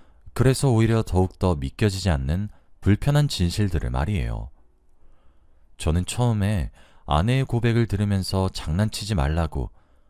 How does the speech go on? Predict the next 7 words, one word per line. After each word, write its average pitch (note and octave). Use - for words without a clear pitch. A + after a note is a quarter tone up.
몇 -
번이나 D3
말을 F#2
했는지 G#2+
셀 D3
수가 D3
없어요. C#2+